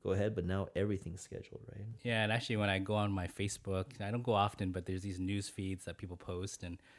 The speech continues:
Speaker 2: one of the news feeds I recall coming, um, across is, you know, "Are our kids too busy?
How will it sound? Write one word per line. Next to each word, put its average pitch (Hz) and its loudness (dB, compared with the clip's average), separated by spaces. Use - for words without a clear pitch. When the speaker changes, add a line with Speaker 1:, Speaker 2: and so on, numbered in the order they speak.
Speaker 2:
one 104 0
of 98 0
the 92 -2
news 95 -2
feeds 95 -8
I 92 -8
recall 92 -4
coming, 90 -8
um, 87 -14
across 98 0
is, 90 -8
you 92 -8
know, 92 -8
"Are 85 -12
our 90 -8
kids - -6
too - 0
busy? 90 -4